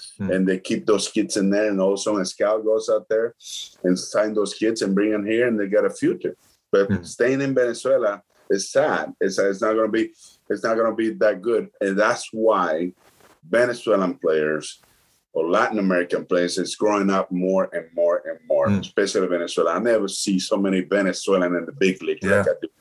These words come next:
Speaker 2: now.
Speaker 1: Makes a lot of
Speaker 2: And when,
Speaker 1: sense.
Speaker 2: when I pre-, when I play, it was maybe once per team, but now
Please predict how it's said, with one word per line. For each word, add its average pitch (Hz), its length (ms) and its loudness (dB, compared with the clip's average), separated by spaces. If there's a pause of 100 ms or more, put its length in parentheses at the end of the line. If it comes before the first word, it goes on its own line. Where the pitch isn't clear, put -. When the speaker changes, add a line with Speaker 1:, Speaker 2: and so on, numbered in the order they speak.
Speaker 2:
now. - 160 -6
Speaker 1:
Makes 104 240 2
a 107 60 -2
lot 101 160 2
of 95 80 0
Speaker 2:
And 98 80 -2
when, 113 120 4
Speaker 1:
sense. - 220 -14
Speaker 2:
when 139 160 2
I 139 80 0
pre-, - 320 -2
when 135 240 0
I 123 80 0
play, 185 260 0
it 135 80 0
was 127 160 -2 (400)
maybe 170 300 2
once 127 540 -2
per 160 260 -2
team, 180 420 0 (380)
but 101 100 0
now 113 680 0